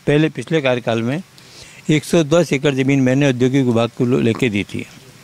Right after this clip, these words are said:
आज कितने साल हो गए हैं? लगभग पच्चीस साल हो गए हैं। आज भी वहाँ पर एक भी उद्योग नहीं डल पाया है और उसके पीछे मेरी मंशा थी कि कभी यहाँ पर उद्योग कोई बड़ा डल जाता है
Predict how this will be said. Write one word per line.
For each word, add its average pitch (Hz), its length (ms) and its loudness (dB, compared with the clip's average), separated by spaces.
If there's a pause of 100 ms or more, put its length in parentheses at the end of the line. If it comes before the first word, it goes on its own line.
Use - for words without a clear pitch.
(520)
आज 143 160 -2
कितने 143 300 -4
साल 139 200 0
हो 139 60 0
गए 151 100 -2
हैं? 147 60 0
लगभग 131 260 -2
पच्चीस 120 400 -4
साल 107 200 0
हो 92 80 -4
गए 95 100 -8
हैं। 98 140 -12 (560)
आज 151 180 2
भी 165 160 0
वहाँ 151 160 0
पर 156 200 0
एक 131 180 -4
भी 143 80 2
उद्योग 123 260 0
नहीं 120 160 0
डल 95 140 2
पाया 95 260 -2
है 101 220 -8 (480)
और 165 120 4
उसके 165 340 0
पीछे 165 260 2
मेरी 170 240 2
मंशा 151 380 2
थी 165 180 -2
कि 165 160 -2
कभी 151 460 2
यहाँ 135 140 0
पर 147 140 -2
उद्योग 131 260 0
कोई 139 120 -2
बड़ा 127 200 0
डल 113 200 0
जाता 127 320 0
है 117 140 -4